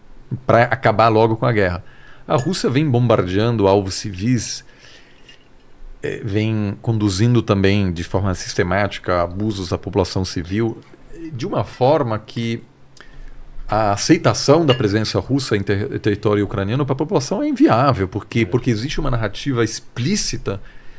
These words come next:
Speaker 1: de não só ocupar, mas de acabar com a Ucrânia, né? É, é, ou seja,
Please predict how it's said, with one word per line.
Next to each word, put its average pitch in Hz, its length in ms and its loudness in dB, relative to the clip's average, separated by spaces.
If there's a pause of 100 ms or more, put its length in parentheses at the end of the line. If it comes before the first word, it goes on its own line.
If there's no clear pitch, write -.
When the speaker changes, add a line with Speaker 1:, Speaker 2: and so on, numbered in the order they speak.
(120)
Speaker 1:
de 147 340 0
não 170 200 0
só 156 360 0
ocupar, 131 840 4 (320)
mas 127 180 4
de 147 80 6
acabar 208 400 2
com 302 120 -2
a 302 40 4
Ucrânia, 139 640 0
né? 110 160 2 (140)
É, 92 500 -6
é, 92 80 -8
ou - 40 -6
seja, 101 300 0